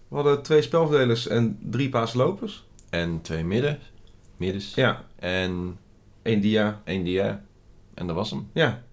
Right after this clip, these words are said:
Speaker 2: Ja.
Speaker 1: En libero, ja.
Speaker 2: Ja. Nou.
Speaker 1: Dus ik mocht weer vier sets aantreden. Dus
Speaker 2: Lekker.
Speaker 1: acht, acht sets achter elkaar. Ik denk, ik heb zo'n vermoeden dat het al mijn volgende ronde, eh,
Speaker 2: Ja.
Speaker 1: eh, mag. En dat is, eh,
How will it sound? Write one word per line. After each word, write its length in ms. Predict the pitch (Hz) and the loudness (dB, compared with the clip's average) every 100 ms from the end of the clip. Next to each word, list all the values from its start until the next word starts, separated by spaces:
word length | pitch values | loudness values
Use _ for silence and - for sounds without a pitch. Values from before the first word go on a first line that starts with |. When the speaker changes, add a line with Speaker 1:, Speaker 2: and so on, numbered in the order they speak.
| - | -8
Speaker 2:
Ja. 200 | 151 - | -6 -4
Speaker 1:
En 160 | 127 117 | 0 2
libero, 360 | 101 139 127 120 | 2 2 -2 0
ja. 200 | 117 - - | -2 -4 -10
Speaker 2:
Ja. 200 | - - - - - - - - 370 - - - - - - - - | -6 -6 -8 -16 -20 -20 -14 -10 -10 -12 -20 -20 -20 -20 -20 -20 -12
Nou. 220 | - 107 | -2 -2
Speaker 1:
Dus 120 | 82 | 0
ik 80 | 117 | 0
mocht 140 | 117 101 | 0 2
weer 180 | 123 123 | 2 2
vier 160 | 113 | 0
sets 220 | 101 104 113 | 0 -2 0
aantreden. 520 | 120 113 95 - 151 - | -2 0 -2 -2 -8 -10
Dus 140 | 107 110 | -8 0
Speaker 2:
Lekker. 360 | 107 87 117 | 2 2 2
Speaker 1:
acht, 80 | 123 | 0
acht 180 | 127 - | 0 2
sets 180 | 131 123 | 2 2
achter 180 | 123 | 0
elkaar. 440 | 113 104 104 147 - | 0 2 0 0 -4
Ik 200 | 120 - | -6 0
denk, 320 | 147 170 160 | 2 2 0
ik 60 | - | -4
heb 100 | 190 | 2
zo'n 120 | 208 | 2
vermoeden 300 | 165 175 160 | 4 4 2
dat 80 | - | 2
het 80 | 113 | 2
al 40 | |
mijn 120 | 104 101 | 2 2
volgende 300 | 104 104 101 | 0 2 4
ronde, 280 | 98 98 98 | 4 2 2
eh, 140 | 101 95 - - - - - - | 0 -2 -6 -18 -20 -20 -20 -8
Speaker 2:
Ja. 320 | 101 107 101 - - - - - - - - - - - | 0 2 0 -8 -20 -20 -20 -20 -20 -18 -18 -20 -18 -6
Speaker 1:
eh, 320 | 110 85 - | -4 -2 0
mag. 260 | 107 110 120 | 2 2 6
En 120 | 131 | 6
dat 100 | 110 | 6
is, 100 | |
eh, 60 | - | 4